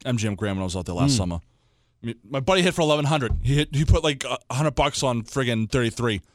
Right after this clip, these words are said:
Speaker 1: I'm
Speaker 2: Dude,
Speaker 1: like, "You
Speaker 2: no,
Speaker 1: mother effer."
Speaker 2: dude, no, thirty-three is a hot
Speaker 1: Oh.
Speaker 2: number. My boy just went down to, uh,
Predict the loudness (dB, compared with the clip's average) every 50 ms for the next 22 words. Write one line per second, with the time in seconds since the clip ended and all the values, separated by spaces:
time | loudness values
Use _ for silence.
0 | _ _ _ _ _ _ _ _ _ _ _ 4 6 8 8 8 8 6 6 6
1 | 6 6 4 6 8 10 10 10 10 8 6 6 2 4 6 8 8 8 8 8
2 | 6 6 6 4 4 6 6 6 4 4 4 4 6 6 6 6 6 6 6 6
3 | 4 2 2 4 2 2 4 2 2 4 4 4 4 4 2 2 0 -2 -2 0
4 | 0 0 0 2 2 2 4 4 2 0 0 0 2 2 4 4 4 4 4 2
5 | 2